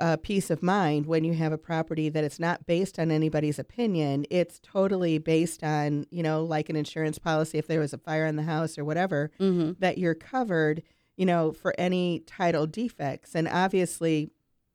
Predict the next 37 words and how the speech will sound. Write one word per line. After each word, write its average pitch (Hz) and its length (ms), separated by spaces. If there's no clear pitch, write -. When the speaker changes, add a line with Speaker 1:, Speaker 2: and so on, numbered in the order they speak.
Speaker 1:
buying 185 240
a 175 60
house 175 320
is 151 140
a 147 40
very 165 440
huge 160 480
transaction 151 720
for 151 160
most 151 260
people. 160 540
Speaker 2:
Yes. 131 360
Speaker 1:
And 170 320
in 170 240
doing 220 340
that, 151 400
you 180 160
know, 160 320
it's 165 160
like 160 180
you 180 120
wanna 175 180
make 160 240
sure 165 540
that 160 180
everything 165 400
is 143 140
completely 170 500
covered 160 560
and 156 180
that - 240
there 156 200
isn't 170 360
any 160 260
exposure 180 840
to - 200
anything 156 600